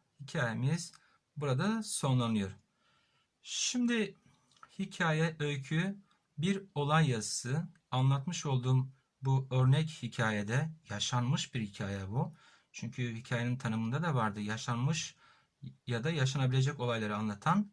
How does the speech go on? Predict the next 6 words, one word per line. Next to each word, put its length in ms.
yazılardı. 800
Bu 180
hikayeyi, 540
bu 100
öyküyü 760
unsurlarına 840